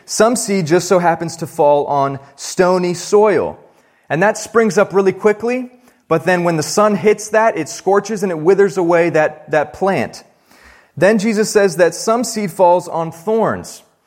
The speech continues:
Some seed falls on, seed falls on thorny soil.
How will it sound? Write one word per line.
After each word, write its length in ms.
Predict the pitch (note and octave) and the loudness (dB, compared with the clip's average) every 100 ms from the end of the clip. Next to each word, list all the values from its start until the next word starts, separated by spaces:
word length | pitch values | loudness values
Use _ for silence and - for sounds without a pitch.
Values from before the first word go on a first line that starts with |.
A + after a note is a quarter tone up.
| _ _ | _ _
Some 300 | - G#3 A3 | -6 0 0
seed 300 | G#3+ A3 G3+ | -2 -4 -2
falls 320 | - F3 F3 | 2 2 0
on, 340 | F3 E3 D#3 - _ _ | -2 -4 -6 -14 _ _
seed 460 | - - F3+ E3+ | -14 -4 -2 -4
falls 320 | - F3+ F#3 E3+ | 0 2 2 -2
on 160 | D#3+ | -6
thorny 460 | D#3+ - G3 G#3+ G#3 | -8 -4 -2 0 -2
soil. 640 | - D#3+ C3+ C#3+ E3 E3 | -4 0 0 0 -2 -10